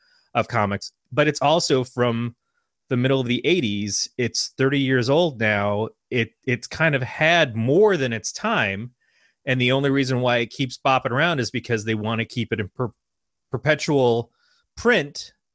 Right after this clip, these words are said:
to disallow the rights to ever go back to Alan Moore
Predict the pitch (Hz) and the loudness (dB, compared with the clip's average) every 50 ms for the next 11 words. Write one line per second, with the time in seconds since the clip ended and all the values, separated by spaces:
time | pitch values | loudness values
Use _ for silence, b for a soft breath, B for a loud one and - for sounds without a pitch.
0 | _ _ - - - 147 127 127 127 127 123 123 120 117 - 139 160 - 165 135 | _ _ -10 -4 -2 -2 -2 -2 -4 -6 -8 -10 -14 -4 -2 -2 -2 0 0 0
1 | 127 120 117 117 113 110 107 110 113 123 - 117 113 110 107 - - - 123 107 | 2 2 2 4 4 4 2 0 -2 -4 -2 0 0 0 0 -2 -2 -2 -2 0
2 | 104 104 104 110 110 95 101 98 101 104 - - - 101 101 98 101 101 - b | 0 0 0 0 0 0 0 -2 -2 -2 -4 -6 -6 -4 -4 -4 -6 -8 -10 b
3 | b b b b b b b b b b b _ _ _ _ _ _ - 131 120 | b b b b b b b b b b b _ _ _ _ _ _ -2 0 2
4 | 113 107 110 107 104 101 104 101 98 98 101 98 95 95 98 - _ | 2 2 2 2 0 2 2 2 2 2 2 0 0 -2 -4 -8 _